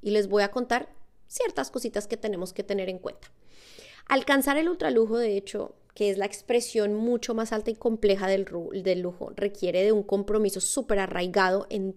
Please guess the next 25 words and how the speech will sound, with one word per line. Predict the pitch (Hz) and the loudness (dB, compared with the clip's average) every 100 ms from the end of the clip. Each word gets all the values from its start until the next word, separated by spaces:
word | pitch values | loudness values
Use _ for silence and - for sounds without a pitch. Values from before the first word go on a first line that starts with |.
| - | -2
toda | - 254 262 | 2 4 4
la | 269 | 2
organización | 269 269 247 202 208 226 339 - - - - - | 0 0 0 -2 -2 -2 -2 -10 -20 -20 -20 -6
hacia | 254 240 277 240 | -4 -2 0 0
una | 208 190 | 0 -2
transformación | 202 202 208 214 202 - | -4 -4 -2 -2 -2 -4
cultural. | 165 185 180 175 - - _ _ - - - | -6 -8 -6 -8 -8 -16 _ _ -20 -20 -2
Así | 226 240 | 0 4
como | 269 294 | 6 10
los | 294 | 8
modistos, | 254 233 233 226 233 | 8 8 6 2 -4
por | 240 240 | 0 0
ejemplo, | 220 208 208 | 0 0 0
crean | 247 233 226 | 4 4 2
prendas | 220 240 233 220 220 220 - - - | 2 2 2 2 2 0 -6 -12 -10
a | - | -2
la | 208 196 | 0 2
medida | 185 220 190 202 - _ - | 6 6 6 2 -6 _ -10
que | - | -4
encarnan | 214 208 190 196 202 208 - | -2 -2 -2 -2 -2 -6 -8
la | 202 | 0
elegancia | 202 190 208 208 233 | 2 4 4 2 2
y | 233 | 2
la | 226 | 2
individualidad, | 233 226 220 202 185 170 170 208 196 | 0 0 0 0 0 0 0 0 -2